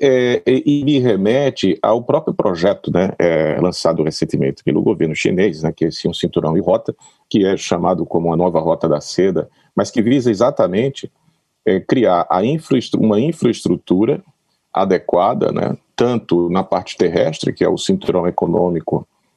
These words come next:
da Rota da Seda, como também a, a me-, a melhoria da infraestrutura para a rota marítima, né, que é, eles chamam de rota marítima do século vinte e um. E, de fato, há uma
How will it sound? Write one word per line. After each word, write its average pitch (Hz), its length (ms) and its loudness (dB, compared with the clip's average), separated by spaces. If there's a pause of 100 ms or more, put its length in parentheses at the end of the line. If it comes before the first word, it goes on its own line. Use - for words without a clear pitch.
(120)
da 85 140 2
Rota 85 340 0
da 92 120 2
Seda, 139 540 0 (320)
como 117 320 2
também 107 640 0
a, 95 800 2
a - 140 -2
me-, 104 240 2
a 101 80 2
melhoria 113 500 2
da 120 100 0
infraestrutura 110 880 -2
para 113 220 0
a 101 60 2
rota 101 280 0
marítima, - 720 0
né, - 180 -2
que - 140 -4
é, 50 40 2 (280)
eles - 140 -4
chamam 90 320 -2
de 80 100 -2
rota 82 300 -2
marítima 87 520 0
do 87 80 -4
século - 460 0
vinte 92 300 -2
e 92 80 0
um. 85 120 -2 (600)
E, 110 80 2
de 107 100 0
fato, 113 380 0
há 117 100 4
uma 117 400 0